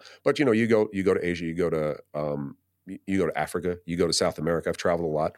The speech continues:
right? Built a lot of factories around the world. So you have to respect those local requirements.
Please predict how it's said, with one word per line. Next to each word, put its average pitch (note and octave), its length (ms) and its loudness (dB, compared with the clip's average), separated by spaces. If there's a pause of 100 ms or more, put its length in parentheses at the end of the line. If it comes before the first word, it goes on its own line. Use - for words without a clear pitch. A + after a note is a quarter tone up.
right? D#2 160 -2 (100)
Built F2+ 200 2
a - 20 -4
lot D#2 140 0
of C#2+ 80 -4
factories D#2+ 340 -2
around D#2 160 -2
the D2+ 60 -2
world. A#2+ 240 2
So F2+ 180 2 (300)
you G#2+ 100 2
have G#2+ 140 2
to A2 80 0
respect F#2 320 0
those F2 180 2
local E2+ 300 2
requirements. E2+ 680 -2